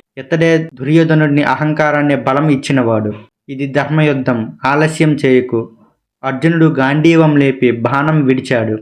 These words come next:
ఆ బాణం కర్ణుని హృదయాన్ని చీల్చింది. కర్ణుడు నేలపై పడిపోయాడు. రక్తం ప్రవహిస్తోంది. అతడు ఆకాశాన్ని చూసి సూర్యదేవుని ధ్యానిస్తూ అన్నాడు, "ప్రభూ, నేను జీవితం అంతా ఇచ్చాను.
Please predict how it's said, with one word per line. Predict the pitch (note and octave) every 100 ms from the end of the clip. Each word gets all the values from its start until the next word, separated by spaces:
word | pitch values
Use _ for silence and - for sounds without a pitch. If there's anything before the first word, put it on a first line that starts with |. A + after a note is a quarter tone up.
| G#2+ _ _ C3
ఆ | C3+
బాణం | C3 C3 C#3+ D#3+ D3+ C3+
కర్ణుని | C#3 C#3 E3 D#3
హృదయాన్ని | C#3 C3 D#3 D#3 D#3
చీల్చింది. | D#3 C#3 D#3+ D#3 A2+ G#2 G#2 - _ _ _ _ _ -
కర్ణుడు | C3 E3 F3 D#3+
నేలపై | C#3 C3 D#3 E3+ D#3+
పడిపోయాడు. | C#3 C3 D3+ C3 A2+ A2 G#2+ - _ _ _ _ B2
రక్తం | - - E3+
ప్రవహిస్తోంది. | D#3+ C#3 C#3 D#3+ - C3+ A#2 A2 G#2+ - _ _ _ -
అతడు | C3 D3 C#3 C#3
ఆకాశాన్ని | B2+ C#3 E3+ D#3+ E3 D#3 C#3+
చూసి | D3+ C#3+ C#3+ C3 B2 -
సూర్యదేవుని | D3 D#3 D#3+ D#3 D3+ D3+
ధ్యానిస్తూ | C3 B2+ B2+ C#3+ C#3 - D#3
అన్నాడు, | C3 B2+ A#2 G#2+ G#2+ - - - - _ _ _ -
"ప్రభూ, | C#3+ C3 D#3+ D3 C3 C3 -
నేను | C3+ C#3+ D3+
జీవితం | B2 C#3+ D#3 D#3 D#3
అంతా | D3 C#3 C#3+
ఇచ్చాను. | C#3+ B2+ - B2+ A2 G#2+